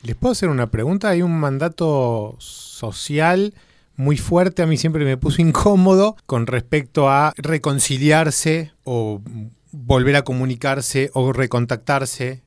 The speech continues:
con personas con las que uno no se habla, con personas que por ahí están en, en el hospital ago-, agonizantes, porque cuando se muera te vas a arrepentir, porque tenés que sa-, resolver algo antes que después va a ser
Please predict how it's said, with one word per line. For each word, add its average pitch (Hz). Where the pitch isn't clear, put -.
con 113
personas 120
con 120
las 104
que -
uno 113
no 131
se 123
habla, 104
con 120
personas 123
que 117
por 110
ahí 113
están 110
en, 95
en 117
el 110
hospital 110
ago-, 104
agonizantes, 107
porque 120
cuando 120
se 123
muera 131
te 120
vas 107
a 110
arrepentir, 90
porque 98
tenés 110
que 120
sa-, 131
resolver 113
algo 131
antes 135
que 113
después 117
va 120
a 110
ser 127